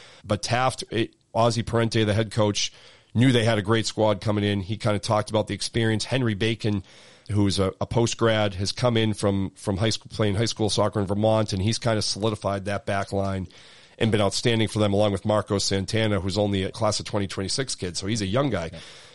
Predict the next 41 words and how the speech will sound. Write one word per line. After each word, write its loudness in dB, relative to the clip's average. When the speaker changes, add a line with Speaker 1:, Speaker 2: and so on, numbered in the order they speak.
Speaker 1:
So 0
you 4
got 2
him 6
and 2
Bacon 4
in 4
the 2
backfield 0
kind 2
of -4
organizing 2
things. -4
And 2
then 4
they 2
have 0
Preston 2
Alessio, 2
who's -2
become -2
a 0
great 0
goal 2
scorer -2
and 0
a, 0
a -4
reliable 2
playmaker 0
on -2
the -6
team. 0
So 0
Taft, 2
I, 2
I, 0
I'm 0
not 4
saying 2
they're 4